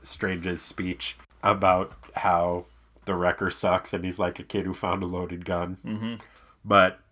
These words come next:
Speaker 1: I really did just kinda wanna put a highlight on that Claremont, where we only get him for one issue.
Speaker 2: Good shit.
Speaker 1: Good shit. All right. Well, this is a difficult one for me because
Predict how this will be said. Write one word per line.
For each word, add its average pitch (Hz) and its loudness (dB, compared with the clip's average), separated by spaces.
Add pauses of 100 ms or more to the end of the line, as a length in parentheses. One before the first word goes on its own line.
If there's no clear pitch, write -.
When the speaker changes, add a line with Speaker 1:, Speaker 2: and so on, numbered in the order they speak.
(840)
Speaker 1:
I 113 2
really 104 4
did 90 -2 (640)
just 104 -8 (120)
kinda 107 6
wanna 107 4
put 117 4
a 107 6
highlight 110 8
on 110 2
that 113 0
Claremont, 82 -4
where 90 -4
we 92 -2
only 107 -2
get 120 2
him 117 -2
for 120 -4
one 123 0
issue. 156 0 (460)
Speaker 2:
Good - -8
shit. 151 0 (260)
Speaker 1:
Good 101 4
shit. 85 0 (260)
All 185 10
right. 147 8 (440)
Well, 139 8
this 147 0
is 131 -2
a 127 2
difficult 113 4
one 117 4
for 110 -2
me 165 0
because 120 0